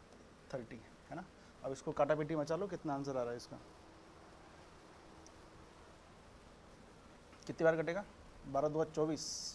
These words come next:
है ना, बारह पंजे साठ, ट्वेंटी फ़ाइव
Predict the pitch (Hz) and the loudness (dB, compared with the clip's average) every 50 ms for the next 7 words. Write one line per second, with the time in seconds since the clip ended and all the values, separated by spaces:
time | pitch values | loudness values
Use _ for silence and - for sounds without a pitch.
0 | - - - - - - - - - - - - - - - - - - - 139 | -8 -14 -18 -18 -18 -18 -18 -18 -18 -18 -18 -18 -18 -18 -18 -18 -16 -10 -6 -6
1 | 156 185 190 - - - - - - - - - - - - - - - - - | -4 -4 -6 -6 -10 -16 -18 -18 -18 -18 -18 -18 -18 -16 -16 -16 -16 -16 -16 -14
2 | - 123 123 127 135 - 139 135 139 131 - - 131 120 117 - - - - - | -6 0 2 2 4 2 2 2 0 0 4 6 6 6 6 4 0 -14 -16 -16
3 | - - - - - - - - - - - - - - - - 156 151 156 147 | -18 -18 -18 -18 -18 -16 -16 -14 -14 -12 -12 -12 -12 -14 -2 2 4 4 6 4
4 | 156 170 160 - - - 147 147 147 147 | 2 -2 -4 -2 2 4 4 4 4 0